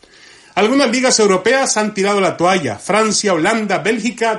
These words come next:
dan por concluidas sus temporadas, amparados para muchos en una postura sensata y en la recomendación que los científicos hacen sobre el tema.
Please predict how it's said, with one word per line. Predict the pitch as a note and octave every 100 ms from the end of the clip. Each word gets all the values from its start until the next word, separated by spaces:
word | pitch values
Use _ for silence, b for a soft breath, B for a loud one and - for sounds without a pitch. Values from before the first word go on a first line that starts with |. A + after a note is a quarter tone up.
| C3
dan | F3+ G3
por | - F3+
concluidas | D#3+ C#3+ C3 D#3+ F3+
sus | E3 D3
temporadas, | E3+ D#3+ C3 F3 F3+ C#3 -
amparados | E3+ E3+ E3 G#3+ A3+
para | - E3+
muchos | F3 A3+ C4+ -
en | F#3
una | F#3+
postura | F#3+ - G3+ F#3
sensata | F#3 E3+ B3 B3+ D#3+ B B B
y | F3+
en | G#3+
la | G#3
recomendación | G3+ G3+ G3+ G3+ F#3+ A3 C4 C#4 - _ _
que | - F#3+
los | E3+
científicos | F3 D3+ C#3+ G3 G3+ F3+ - -
hacen | E3 E3 C3
sobre | C3+ A#2+
el | A#2
tema. | A#2+ A2 G#2